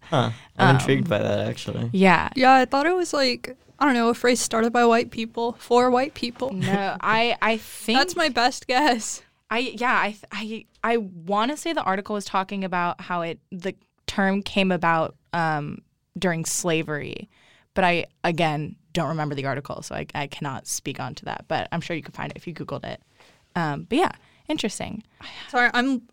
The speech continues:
Speaker 3: I was so excited about the LaCroix thing. I'm literally, like, <laughs> texting my best friend, like, "They have LaCroix in Dungeons.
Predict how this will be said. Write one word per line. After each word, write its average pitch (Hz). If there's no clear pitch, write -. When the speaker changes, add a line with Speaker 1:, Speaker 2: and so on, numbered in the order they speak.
Speaker 3:
I 240
was 247
so 233
excited 220
about 214
the 233
LaCroix 214
thing. 240
I'm 220
literally, 220
like, -
<laughs> -
texting 277
my 294
best -
friend, 254
like, 269
"They 349
have 349
LaCroix 277
in 247
Dungeons. 214